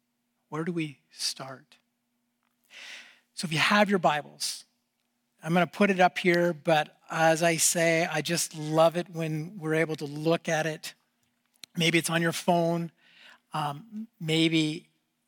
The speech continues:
it is in a paper copy. We're gonna look a little bit greater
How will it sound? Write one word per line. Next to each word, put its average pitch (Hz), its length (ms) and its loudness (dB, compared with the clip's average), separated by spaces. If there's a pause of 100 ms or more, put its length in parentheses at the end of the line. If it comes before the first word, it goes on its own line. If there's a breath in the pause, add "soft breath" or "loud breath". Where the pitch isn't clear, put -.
it 156 200 -4
is 151 300 -6 (300)
in 165 100 -2
a 147 60 -2
paper 175 320 0
copy. 156 580 -2 (540 loud breath)
We're 226 220 6
gonna 269 220 6
look 214 280 6
a 202 40 -2
little 196 260 4
bit 202 220 2 (760)
greater 175 580 4